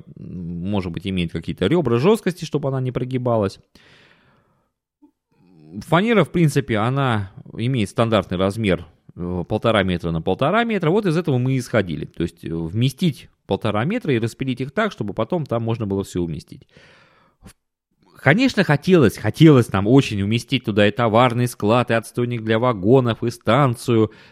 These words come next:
и там тоннели, мосты, депо, сортировку, там и дороги. Ну, все хотелось туда вместить. И плюс сделать это там два, а то и три уровня, чтобы поезд, например, в гору входит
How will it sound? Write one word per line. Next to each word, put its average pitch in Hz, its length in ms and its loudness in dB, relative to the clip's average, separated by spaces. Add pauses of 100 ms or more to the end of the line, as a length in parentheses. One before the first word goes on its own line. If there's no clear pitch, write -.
(180)
и 123 380 -2
там 123 280 -2
тоннели, 123 760 4
мосты, 135 800 2
депо, 139 640 6
сортировку, 135 1120 4 (120)
там 117 280 0
и 113 120 -6
дороги. 135 960 4 (340)
Ну, 170 180 0
все 147 180 2
хотелось 90 340 0
туда 87 200 -2
вместить. 135 500 0 (380)
И 151 140 -2
плюс 160 280 6
сделать 131 380 0
это 113 160 -4
там 107 300 -2
два, 101 400 2
а 95 40 2
то 98 140 -2
и 90 40 -2
три 87 220 0
уровня, 131 800 4 (440)
чтобы 90 300 -4 (800)
поезд, 104 300 4
например, 90 380 -4
в 139 100 -10
гору 95 280 4
входит 90 500 -2